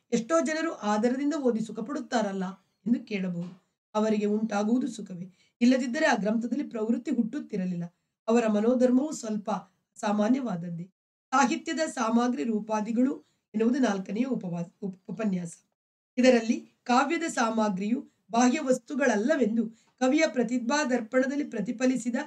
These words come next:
ಅವುಗಳ ಪ್ರತಿಬಿಂಬವೆಂದು ಹೇಳಿ, ಅನಂತರ ಕಾವ್ಯಗಳನ್ನು, ಕಾವ್ಯಗಳು ವಿಷಯವನ್ನು ಅನುಸರಿಸಿ ಪಡೆಯತಕ್ಕ ರೀತಿಗಳು ಅಥವಾ ರೂಪಭೇದಗಳನ್ನು ವಿವರಿಸುತ್ತಾರೆ. ಪಾಶ್ಚಾತ್ಯ ರೀತಿಗಳನ್ನು, ಆಧುನಿಕ ಗ್ರಂಥ ಭೇದಗಳನ್ನು ದೃಷ್ಟಿಯಲ್ಲಿಟ್ಟುಕೊಂಡು ಸಾಹಿತ್ಯವನ್ನು ವಿಭಾಗ ಮಾಡಿದ್ದಾರೆ.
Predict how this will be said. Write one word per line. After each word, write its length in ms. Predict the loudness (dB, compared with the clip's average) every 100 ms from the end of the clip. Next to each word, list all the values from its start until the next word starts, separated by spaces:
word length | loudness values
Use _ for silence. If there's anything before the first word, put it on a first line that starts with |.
| -8 _ _
ಅವುಗಳ 280 | 2 2 2 0
ಪ್ರತಿಬಿಂಬವೆಂದು 680 | 0 0 0 0 0 0 0
ಹೇಳಿ, 400 | -2 -2 -2 -4 _ _ 0
ಅನಂತರ 440 | 2 2 -2 -8 -10 -12 _
ಕಾವ್ಯಗಳನ್ನು, 680 | -2 0 0 0 0 0 -2 _ _ _ _
ಕಾವ್ಯಗಳು 420 | 0 2 2 2 2
ವಿಷಯವನ್ನು 460 | 0 0 0 2
ಅನುಸರಿಸಿ 420 | 4 4 2 0
ಪಡೆಯತಕ್ಕ 520 | -2 0 2 0 -2 -2
ರೀತಿಗಳು 480 | -2 -2 -2 -2 -2
ಅಥವಾ 260 | -2 -4
ರೂಪಭೇದಗಳನ್ನು 920 | -2 -2 -2 -4 -4 0 2 2 -2 _ _ _
ವಿವರಿಸುತ್ತಾರೆ. 640 | 2 4 4 -2 -4 -2 -4 -8 _ _ _ _ _ _ _ _ _ _ _ -6
ಪಾಶ್ಚಾತ್ಯ 600 | -4 -2 0 0 0 0
ರೀತಿಗಳನ್ನು, 540 | 0 0 2 2 2
ಆಧುನಿಕ 420 | 0 0 0 -2 -2
ಗ್ರಂಥ 300 | 0 0 0
ಭೇದಗಳನ್ನು 600 | 0 2 4 2 2 0
ದೃಷ್ಟಿಯಲ್ಲಿಟ್ಟುಕೊಂಡು 840 | -2 0 0 0 -2 -2 0 -2
ಸಾಹಿತ್ಯವನ್ನು 840 | -6 _ _ 2 2 0 -2 -2 0
ವಿಭಾಗ 360 | 2 4 4
ಮಾಡಿದ್ದಾರೆ. 520 | 2 0 -2 -4 -6